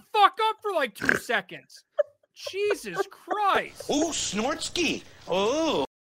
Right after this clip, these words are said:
Speaker 1: Wild card starts on Tuesday. That's a one,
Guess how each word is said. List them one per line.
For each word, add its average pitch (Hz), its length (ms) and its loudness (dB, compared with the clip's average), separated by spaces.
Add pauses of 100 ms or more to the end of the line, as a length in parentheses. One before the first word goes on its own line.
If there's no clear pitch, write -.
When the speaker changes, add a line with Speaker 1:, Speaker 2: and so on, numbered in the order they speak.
(2750)
Speaker 1:
Wild 175 440 4 (600)
card 202 180 8
starts - 40 -14 (120)
on 202 80 -8 (220)
Tuesday. 175 680 -2
That's 165 340 -2
a 240 100 4
one, 214 520 2